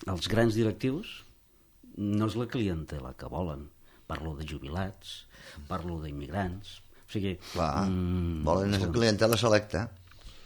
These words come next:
Speaker 1: aquesta, aquesta clientela, doncs, bueno, ja té, ja té els caixers automàtics o ja té internet, doncs, per arreglar tot el que t-, el que hagi,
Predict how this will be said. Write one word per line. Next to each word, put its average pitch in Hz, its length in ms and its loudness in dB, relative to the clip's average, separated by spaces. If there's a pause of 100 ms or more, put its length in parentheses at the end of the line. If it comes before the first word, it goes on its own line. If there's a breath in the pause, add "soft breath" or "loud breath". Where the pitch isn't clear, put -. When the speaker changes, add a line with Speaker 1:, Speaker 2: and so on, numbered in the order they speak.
(460 loud breath)
Speaker 1:
aquesta, 107 440 2 (220)
aquesta 104 380 2
clientela, 104 640 6
doncs, 117 220 4
bueno, 87 240 -2
ja 87 100 -2
té, 87 140 -4 (220)
ja 85 120 0
té - 80 -6
els 87 160 -2
caixers 85 300 -4
automàtics 117 640 -6
o 80 80 -6
ja 78 180 -4
té 80 80 -4
internet, 78 480 -4
doncs, 101 160 -2
per 80 160 -6
arreglar 69 400 -8
tot - 240 -14
el 69 100 -10
que 78 120 -10
t-, - 160 -20 (680 loud breath)
el 78 100 -8
que 69 140 -6
hagi, 69 240 -8